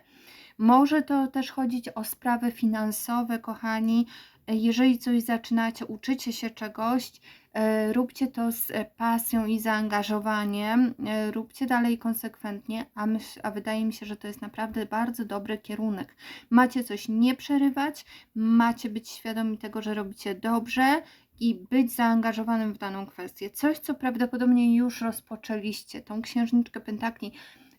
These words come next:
paź pentakli, czyli czegoś być może w co nowe wchodzicie, rozwijacie, jakaś myśl, jakieś działanie, jakaś praca, jakiś projekt,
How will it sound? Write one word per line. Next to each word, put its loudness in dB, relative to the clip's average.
paź 0
pentakli, -4
czyli -6
czegoś -10
być -10
może -8
w -20
co -16
nowe -6
wchodzicie, 2
rozwijacie, -2
jakaś -4
myśl, -4
jakieś -2
działanie, -2
jakaś -8
praca, 0
jakiś -2
projekt, 2